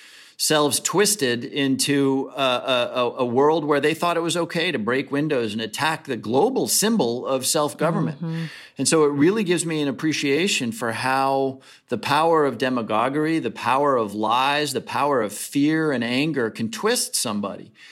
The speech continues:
Speaker 1: 'Cause there were a lot of twisted people that day on January. They, I mean, here's, here's a crowd that I think if you'd asked them the day before,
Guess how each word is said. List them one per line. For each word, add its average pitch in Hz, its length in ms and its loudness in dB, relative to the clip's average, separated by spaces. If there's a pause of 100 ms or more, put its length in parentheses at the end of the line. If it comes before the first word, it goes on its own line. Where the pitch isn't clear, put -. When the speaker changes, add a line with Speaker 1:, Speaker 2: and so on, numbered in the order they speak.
(220)
Speaker 1:
'Cause 113 140 -4
there 185 120 4
were 226 80 4
a 139 80 4
lot 175 300 2
of 180 80 -4
twisted 196 400 0
people 196 320 0
that 107 220 -2
day 113 140 0
on 110 140 -2
January. 123 320 -2
They, 131 400 -2
I 131 60 -2
mean, 135 160 0
here's, 208 240 0
here's 214 260 0
a 226 60 -4
crowd 190 320 2
that 170 100 -2
I 147 80 4
think 160 260 -4
if 156 120 -2
you'd 147 100 2
asked 170 240 2
them 175 80 -4
the 147 80 0
day 151 160 6
before, 143 640 0